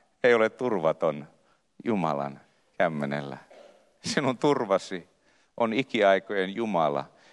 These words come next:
ja sinua kannattelevat iankaikkiset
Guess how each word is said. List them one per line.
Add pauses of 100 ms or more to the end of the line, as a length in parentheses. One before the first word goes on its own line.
(180)
ja
sinua
kannattelevat (600)
iankaikkiset